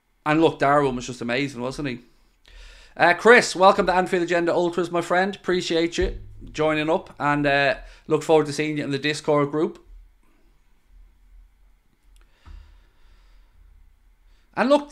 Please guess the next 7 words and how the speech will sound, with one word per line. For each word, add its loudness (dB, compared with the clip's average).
what's 2
mad 6
about 6
yesterday 4
with 2
Trent 0
was, -4